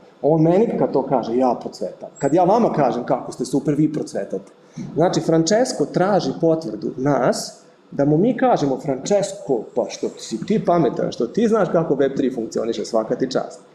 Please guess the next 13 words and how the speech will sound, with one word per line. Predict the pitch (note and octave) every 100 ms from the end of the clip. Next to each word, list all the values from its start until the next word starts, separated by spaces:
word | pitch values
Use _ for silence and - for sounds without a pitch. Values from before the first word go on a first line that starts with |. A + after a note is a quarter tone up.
| - - - -
Znači, | D#3 E3+
ja | A3
samo | G#3+ A3 C4+ D4
moram | C4+ B3 F3
da | D#3
slušam | D3+ - C#4+ D#4+ - A#2+ B2+
gde | F#3+
je | C#4+ D4
taj | A3+ E3+
Francesco | E3+ E3 F3+ F3 -
priča | - F#3 F3 E3 A#2+
o | -
tome | E3 E3 B2